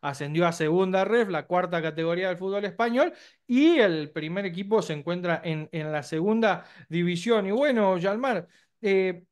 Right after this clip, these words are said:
agradecerte y también que, que nos cuentes cuáles son tus metas, ¿no? En un corto y mediano plazo. Además de esto que nos decías de que querés jugar en el juvenil A, en, en el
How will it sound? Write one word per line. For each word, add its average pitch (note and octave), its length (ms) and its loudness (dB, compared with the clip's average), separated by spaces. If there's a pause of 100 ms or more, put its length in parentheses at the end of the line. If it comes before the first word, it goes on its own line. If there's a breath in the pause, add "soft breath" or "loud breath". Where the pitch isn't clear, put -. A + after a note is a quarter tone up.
(140)
agradecerte F#3+ 880 0
y A3+ 120 -2
también A#3+ 400 0
que, - 260 -8 (260)
que F3+ 120 0
nos F3 120 -4
cuentes D4 460 -2 (140)
cuáles C#4+ 300 2
son B3 200 -2
tus G3+ 140 -2
metas, E3+ 340 -2
¿no? G#3+ 140 -2
En A3 80 -2
un G#3+ 120 0
corto A3 360 2
y F#3+ 40 -2
mediano F3+ 600 0
plazo. F3 420 0
Además F#3 440 0
de A#3+ 80 2
esto A#3+ 200 -2
que F#3 140 -4
nos F3+ 160 -6
decías F#3 400 -2
de D#3+ 100 -4
que C#3+ 140 -10
querés D#3+ 240 -2
jugar F3 380 2 (280 loud breath)
en D#3 60 -10
el D3 100 -10
juvenil F3+ 460 -2
A, B3 240 2 (260 loud breath)
en, D#3+ 320 -4
en D#3+ 180 -4
el C#3+ 460 -6